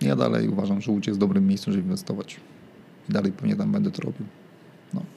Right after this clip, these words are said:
E, natomiast kończąc już, już ten motyw, e, najmowałem też mieszkanie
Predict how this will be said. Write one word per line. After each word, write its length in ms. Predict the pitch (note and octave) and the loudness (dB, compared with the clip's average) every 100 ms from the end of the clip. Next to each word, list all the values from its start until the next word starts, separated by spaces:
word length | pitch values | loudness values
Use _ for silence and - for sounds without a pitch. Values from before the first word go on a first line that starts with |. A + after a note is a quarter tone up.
| - - - - - - - | -18 -16 -16 -18 -20 -12 -2
E, 440 | A2 G#2+ A2 A2 - | 0 2 0 -2 -2
natomiast 640 | C3+ C#3+ C3 A#2+ A2+ - | 0 2 2 4 0 -4
kończąc 380 | - A#2 - G#2 | -2 -2 0 -4
już, 160 | - - | -6 -6
już 140 | G#2+ G2+ | -6 -2
ten 160 | G#2+ | 2
motyw, 520 | G#2+ A2+ A2+ G#2 - - - | 4 4 2 -2 -4 -16 -8
e, 40 | A2+ A2+ - - - - - - - - - - | -6 -4 -2 -2 -2 -4 -6 -8 -20 -20 -12 -2
najmowałem 360 | B2+ C3 C#3 | 0 2 2
też 180 | C3 A#2+ | 2 0
mieszkanie 420 | C#3+ - A#2 G2+ | 0 2 4 4